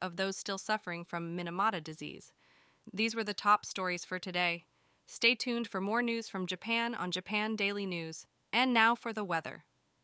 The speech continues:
The weather in Tokyo today is partly cloudy with a high of twenty-seven degrees C. And that's all for today's news.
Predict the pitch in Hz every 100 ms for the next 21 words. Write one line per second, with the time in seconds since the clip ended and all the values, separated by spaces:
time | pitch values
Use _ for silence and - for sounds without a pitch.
0 | _ _ _ - 226 240 254 269 262 254
1 | 220 208 196 180 190 170 160 160 - -
2 | 196 202 214 190 165 165 165 175 175 185
3 | 180 185 151 - - 190 196 - 170 175
4 | 170 170 165 - 156 - _ _ _ -
5 | 202 208 - 180 175 185 - 180 175 180
6 | 160 - -